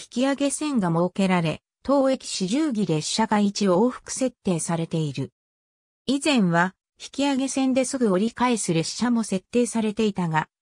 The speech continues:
二千十二年時点のダイヤで当駅の引き上げ線に留置されるのは、夜間から朝方のみであり、朝方から夜間は通常は車両が留置されない。現行のダイヤでは、日中は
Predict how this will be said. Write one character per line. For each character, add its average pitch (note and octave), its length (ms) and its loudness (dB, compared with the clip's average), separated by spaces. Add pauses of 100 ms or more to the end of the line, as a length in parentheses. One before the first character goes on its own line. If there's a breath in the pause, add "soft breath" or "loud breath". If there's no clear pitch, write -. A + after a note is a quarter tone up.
二 F3+ 120 4
千 C4+ 320 0
十 A3+ 260 0
二 D4+ 140 2
年 C#4+ 240 2
時 B3 200 -4
点 G#3 260 4
の E3 160 -2 (220 soft breath)
ダ F#3+ 160 2
イ C4+ 60 4
ヤ D4 120 2
で C4+ 140 0
当 D#4 200 2
駅 A#3 220 2
の F#3 80 6
引 E3+ 180 -4
き B3+ 160 0
上 B3 80 0
げ A#3 120 -2
線 B3 240 0
に A3 100 2
留 G#3+ 160 2
置 - 180 -6
さ - 220 -4
れ A#3 140 0
る A3+ 100 0
の F3 140 2
は、 D3+ 160 2 (180)
夜 A#3 180 0
間 D4 240 0
か G3 140 0
ら E3 140 2
朝 A3 200 -2
方 B3 280 -2
の A#3 120 2
み A3 120 2
で E3+ 160 -2
あ D#3 80 -2
り、 D3 200 -4 (360)
朝 B3 240 0
方 A#3+ 260 -2
か A3 140 -2
ら G3+ 180 0 (240)
夜 B3 140 0
間 B3 260 2
は E3 140 4
通 G3+ 260 -2
常 F#3 240 0
は E3 220 0 (180)
車 F#3 160 -4
両 B3 240 0
が C4 160 0
留 A3 200 0
置 - 120 -14
さ - 200 -4
れ G3 140 2
な D#3+ 180 -2
い。 D3 120 -8 (680)
現 A#3+ 280 0
行 C#4+ 200 -2
の C#4 160 0
ダ A#3 140 2
イ C4 120 0
ヤ A#3+ 140 2
で A3 100 2
は、 E3+ 180 0 (220)
日 F#3 240 2
中 B3+ 280 0
は A3+ 260 2